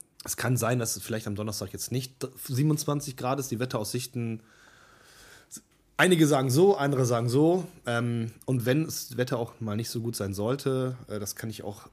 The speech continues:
hier ganz offen sagen, wir haben natürlich einen Plan B, wir haben natürlich einen Notfallplan für sowas auch aufgebaut, der ist in der Tasche. Dieses Jahr müssen wir den vielleicht rausholen, das heißt, es ist dafür gesorgt. Also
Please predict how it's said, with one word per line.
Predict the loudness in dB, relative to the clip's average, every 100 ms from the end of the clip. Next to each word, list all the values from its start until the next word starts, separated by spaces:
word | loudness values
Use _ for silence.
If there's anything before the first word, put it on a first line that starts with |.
| _ -12
hier | -8
ganz | -8 -6
offen | -8 -8
sagen, | -8 -6 -6
wir | -6
haben | -6
natürlich | -6 -8 -10
einen | -10
Plan | -8 -8 -4
B, | -2 -2
wir | -4
haben | -8
natürlich | -8 -10 -8
einen | -8
Notfallplan | -4 -4 -4 -6 -6
für | -8
sowas | -6 -8 -8 -12 _ -20 -14
auch | -10 -6
aufgebaut, | -6 -4 -2 -2 -4 -6
der | -8
ist | -6
in | -8
der | -4
Tasche. | -2 0 -2 -4 -14 -20 -20 -20 _
Dieses | -8 -6
Jahr | -4
müssen | -2 -2 -2
wir |
den | -6
vielleicht | -6 -10 -6
rausholen, | -4 -2 -2 -4
das | -4
heißt, | -4 -2
es | -4
ist | -4
dafür | -6 -6 -4
gesorgt. | -4 -4 -6
Also | -10